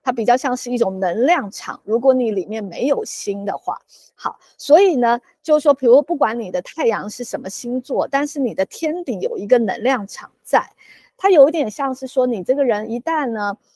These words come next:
呃，你长大之后，你一旦对这个世界有一点抱负，有一点野心，你想要呈现什么，或者是你跟这个社-，社会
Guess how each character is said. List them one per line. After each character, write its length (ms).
呃， 240
你 160
长 240
大 180
之 160
后， 140
你 140
一 160
旦 200
对 160
这 120
个 80
世 240
界 160
有 200
一 80
点 220
抱 260
负， 280
有 160
一 20
点 260
野 220
心， 480
你 80
想 180
要 60
呈 320
现 200
什 200
么， 180
或 160
者 100
是 140
你 140
跟 180
这 120
个 100
社-， 360
社 360
会 380